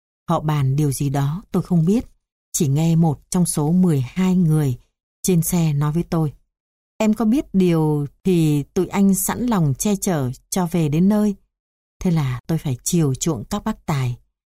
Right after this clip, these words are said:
Lần lượt mười một người đều được tôi đáp ứng một cách tự nguyện. Chỉ có một người không hề đụng tới người tôi,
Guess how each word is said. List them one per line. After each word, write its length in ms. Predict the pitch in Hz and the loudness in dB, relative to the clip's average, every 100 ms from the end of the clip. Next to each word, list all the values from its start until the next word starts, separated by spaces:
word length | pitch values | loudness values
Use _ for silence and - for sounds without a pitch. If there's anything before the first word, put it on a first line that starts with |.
| _ - | _ -2
Lần 300 | 175 156 139 | 0 2 2
lượt 200 | 151 147 _ | 0 -2 _
mười 260 | 165 170 147 | 2 4 4
một 280 | 143 139 151 | 2 0 2
người 360 | 156 151 131 - | 2 2 0 -2
đều 180 | 175 147 | -2 0
được 220 | 131 - | -2 -4
tôi 140 | 185 175 | -4 -4
đáp 160 | 208 _ | -6 _
ứng 300 | - 160 220 | 0 2 2
một 80 | 180 - | 0 -2
cách 180 | 214 - | -8 -4
tự 140 | 196 | -2
nguyện. 280 | 160 151 151 - _ _ _ _ - | 0 -2 -2 -8 _ _ _ _ -6
Chỉ 160 | 175 | -4
có 340 | 143 - 143 165 | -2 -2 -2 2
một 220 | 190 170 - | 2 0 0
người 260 | 156 139 | 2 2
không 240 | 123 - 196 | -2 0 2
hề 320 | 170 143 120 - | 2 0 -4 -4
đụng 200 | 180 170 | -4 -4
tới 140 | - 175 | -2 2
người 220 | 196 131 | 2 0
tôi, 340 | - 170 160 | -2 0 0